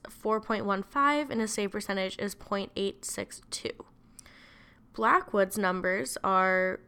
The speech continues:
pretty good. Uh, his record is fourteen, eleven, and six, but his goals against average is two point eight six. So he's the only goaltender here with his, um, stats,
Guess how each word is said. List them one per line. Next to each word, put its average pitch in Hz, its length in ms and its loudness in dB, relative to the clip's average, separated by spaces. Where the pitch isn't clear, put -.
pretty 320 240 0
good. 202 460 2
Uh, 202 220 6
his 220 180 0
record 269 240 2
is 370 160 2
fourteen, 240 420 0
eleven, 202 320 2
and 190 160 -2
six, - 480 -2
but 214 200 4
his 202 260 0
goals 247 240 0
against 254 240 0
average 202 300 0
is 196 140 -2
two - 220 -2
point 226 340 -2
eight 190 200 -4
six. - 520 -2
So - 160 -2
he's 226 160 2
the 233 140 0
only 254 280 2
goaltender 196 640 0
here 185 520 0
with 202 280 -2
his, 190 500 -2
um, - 560 -2
stats, - 760 2